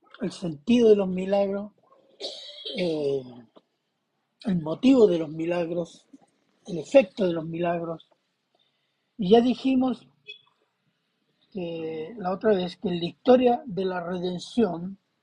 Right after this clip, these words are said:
Dios ha actuado abiertamente en su creación y en el devenir de la humanidad, y lo ha hecho a través de milagros, señales, prodigios y maravillas también,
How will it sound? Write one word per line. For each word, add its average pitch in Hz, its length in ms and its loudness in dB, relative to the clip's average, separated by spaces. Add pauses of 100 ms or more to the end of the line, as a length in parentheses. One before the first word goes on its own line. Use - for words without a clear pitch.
(920)
Dios 226 440 4
ha 220 180 0
actuado 226 680 4 (120)
abiertamente 233 1000 -6
en 170 100 -14
su 175 200 -14
creación 247 720 -4 (920)
y 170 160 -10
en 165 80 -10
el 151 200 -12
devenir 165 520 -4
de 180 120 -6
la 175 80 -4
humanidad, 165 580 -4 (140)
y 208 100 -2
lo 196 140 2
ha 208 80 6
hecho 233 460 0
a 196 100 -4
través 170 520 -6
de 175 340 -4 (180)
milagros, 196 760 -6 (280)
señales, 233 800 0 (260)
prodigios 202 880 -2 (760)
y 196 240 0
maravillas 170 880 -2
también, 139 420 -6